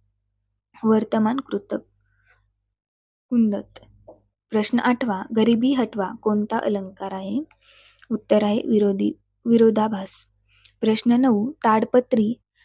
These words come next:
शब्द कोणत्या भाषेतून आला? उत्तर आहे संस्कृत. प्रश्न दहा, तर हा कोणता निपात आहे? उत्तर आहे तुलना,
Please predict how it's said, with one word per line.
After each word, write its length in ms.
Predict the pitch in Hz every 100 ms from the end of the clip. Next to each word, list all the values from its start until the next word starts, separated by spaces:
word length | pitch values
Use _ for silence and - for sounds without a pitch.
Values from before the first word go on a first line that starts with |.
| _
शब्द 300 | - 254 220
कोणत्या 460 | 214 220 226 233 254
भाषेतून 520 | 254 - 196 190 208 269
आला? 220 | 208 185 208 - _ _ -
उत्तर 340 | 202 - 220
आहे 220 | 202 214
संस्कृत. 560 | 294 233 208 - 185 180 - _ _ _ _ _ _ _ _ _ _ _ _ _ _ _ _ - - -
प्रश्न 380 | - 240 - 269
दहा, 320 | 277 254 202 247 _ _ _ _ -
तर 200 | 254 277
हा 220 | 247 233
कोणता 500 | 240 220 208 208 214
निपात 380 | 233 202 - 190 - _ _ _ _ _ -
आहे? 440 | 214 208 202 285 _ _ _
उत्तर 340 | 220 208 208 208
आहे 440 | 208 196 208 285 _ -
तुलना, 360 | 208 190 185